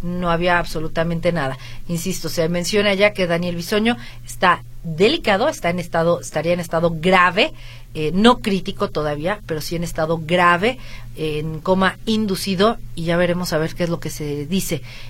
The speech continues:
en los próximos días. Mientras unos dicen que está mejorando, pues hay quien asegura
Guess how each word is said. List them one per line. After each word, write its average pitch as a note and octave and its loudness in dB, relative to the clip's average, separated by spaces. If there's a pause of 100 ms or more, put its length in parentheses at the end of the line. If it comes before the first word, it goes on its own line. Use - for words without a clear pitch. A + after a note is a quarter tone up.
(120)
en E3 -2
los D#3+ -4
próximos E3+ -2
días. A3+ 6
Mientras F3+ -2
unos G3+ 0
dicen G3 -2
que F3 -6
está F#3 2 (340)
mejorando, A#3 4 (400)
pues - -8
hay F3+ 2
quien F3 -2
asegura F3 0